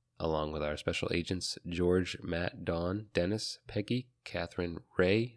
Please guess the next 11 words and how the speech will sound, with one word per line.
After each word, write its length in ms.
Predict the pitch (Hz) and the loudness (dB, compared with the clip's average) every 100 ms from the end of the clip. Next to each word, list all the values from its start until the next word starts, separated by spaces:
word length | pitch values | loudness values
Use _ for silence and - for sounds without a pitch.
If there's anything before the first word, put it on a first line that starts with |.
| - | -10
Bridget, 420 | 85 92 113 117 | 2 4 4 2
and 200 | 87 80 | -2 0
Jeff. 340 | 82 123 143 _ _ _ _ _ - _ _ _ _ _ _ _ _ _ _ _ _ _ _ - | 2 2 2 _ _ _ _ _ -20 _ _ _ _ _ _ _ _ _ _ _ _ _ _ 4
Please, 580 | 120 120 127 127 - - _ | 8 10 8 2 -6 -12 _
I 60 | 87 | -12
can't 240 | - 92 | -2 0
say 100 | 85 | 4
this 200 | 90 80 | 2 4
enough, 280 | 87 104 127 - - | 2 2 0 -10 -16
subscribe, 760 | - - - - 95 107 117 117 | -6 -4 -2 2 6 6 4 0
rate, 460 | 85 92 120 - | 2 4 2 -2